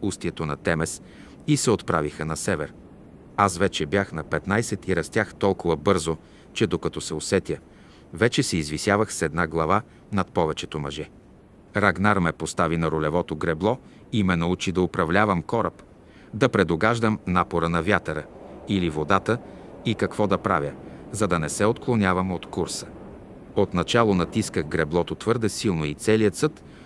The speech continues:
се клатушкаше като пиян. Но скоро усвоих тънкостите, започнах да усещам трептенията на корпуса, предаващи се върху ясеновата дръжка в ръцете ми, и се влюбих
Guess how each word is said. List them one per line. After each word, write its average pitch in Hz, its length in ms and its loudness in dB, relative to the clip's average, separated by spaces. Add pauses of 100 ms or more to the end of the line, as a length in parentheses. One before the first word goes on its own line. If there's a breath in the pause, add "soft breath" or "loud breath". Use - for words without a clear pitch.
(180 loud breath)
се - 160 0
клатушкаше - 640 0
като 92 240 -4
пиян. 87 360 0 (640 loud breath)
Но 80 120 -2
скоро 143 360 4
усвоих 87 400 -2
тънкостите, 98 760 -2
започнах 104 540 0
да 82 100 -2
усещам 95 440 -2
трептенията 80 640 -2
на 73 100 -4
корпуса, 107 540 -2 (460 loud breath)
предаващи 95 540 2
се - 140 -2
върху 76 280 -2
ясеновата 78 600 -2
дръжка 90 380 -2
в - 80 -6
ръцете 92 420 -2
ми, 92 140 0 (440 loud breath)
и 135 80 4
се 101 140 0
влюбих 90 420 2